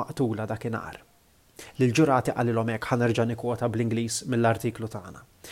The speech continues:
"I saw a piece of flesh on the ground. The flames were roaring. The whole car was engulfed in flames. I ran and thought, 'Maybe this is my mom and maybe it isn't.' I recognized the car's number plate.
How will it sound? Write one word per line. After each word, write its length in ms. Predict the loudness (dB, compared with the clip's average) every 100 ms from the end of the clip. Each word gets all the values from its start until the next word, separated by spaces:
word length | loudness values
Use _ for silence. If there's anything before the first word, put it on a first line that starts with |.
| -12 0
"I 140 | 4 6
saw 260 | 6 4
a 100 | 2
piece 280 | 0 -2 -2
of 80 | -6
flesh 520 | -6 -2 -2 -4 -10 -6
on 160 | -2
the 80 | 0
ground. 400 | 0 -2 -4 -4 -2 2
The 100 | 2
flames 440 | 4 2 2 2 2
were 200 | 2 2
roaring. 560 | 2 2 0 -4 -10 -14 -18 -6
The 140 | -4 0
whole 240 | 2 2 2
car 340 | -2 -2 0
was 220 | 0 0
engulfed 680 | 0 0 2 2 2 -2 -4
in 180 | -4 -4
flames. 480 | -6 -6 -6 -10 -12 -14 -4
I 220 | 2 4
ran 320 | 6 4 4 2
and 200 | -2 -2
thought, 360 | 0 0 -2 -12 -20 -20 _
'Maybe 280 | 0 2 2
this 220 | 2 0
is 120 | -2
my 180 | -4 -2
mom 260 | 0 0 0
and 120 | 4
maybe 280 | 4 4 2
it 140 | 0
isn't.' 420 | 0 -2 -10 -18 -20 _ _ _ _ _ _ _
I 160 | -4 0
recognized 560 | 0 0 -2 -2 -2 -4
the 60 |
car's 400 | -4 -2 -2 -2
number 320 | -4 -4 -8
plate. 340 | -12 -16 -18